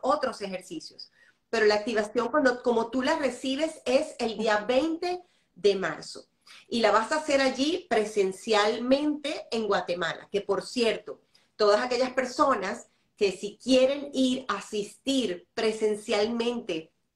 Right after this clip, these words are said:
Speaker 1: no tiene ningún costo, lo único que tienes es que ir a Tikal,
Speaker 2: Así es.
Speaker 1: acompañar a, por supuesto, a Lupita y a su grupo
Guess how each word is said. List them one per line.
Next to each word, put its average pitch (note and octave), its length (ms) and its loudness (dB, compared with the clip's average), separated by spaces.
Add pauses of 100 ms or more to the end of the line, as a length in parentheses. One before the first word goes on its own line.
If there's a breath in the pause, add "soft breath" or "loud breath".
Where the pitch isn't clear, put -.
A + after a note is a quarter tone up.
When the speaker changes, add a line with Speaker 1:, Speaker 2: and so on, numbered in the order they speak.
(200)
Speaker 1:
no B3 160 4
tiene C#4 200 2
ningún B3+ 320 2
costo, D4 180 2 (240)
lo G3+ 180 2
único A3 300 2
que B3 100 -2
tienes A#3 300 2
es B3+ 180 2
que A#3 180 2
ir D#4+ 240 2
a E4 120 0
Tikal, A#3+ 420 0
Speaker 2:
Así G#4 160 0
es. G3 80 -12 (140)
Speaker 1:
acompañar A3+ 1160 0 (420)
a, A#3+ 420 2 (140)
por G3+ 180 -2
supuesto, G#3 380 -4
a A3+ 40 -2
Lupita A3+ 500 -2
y F#3 100 -4
a F3+ 80 -6
su F3+ 220 -4
grupo C#4 720 -4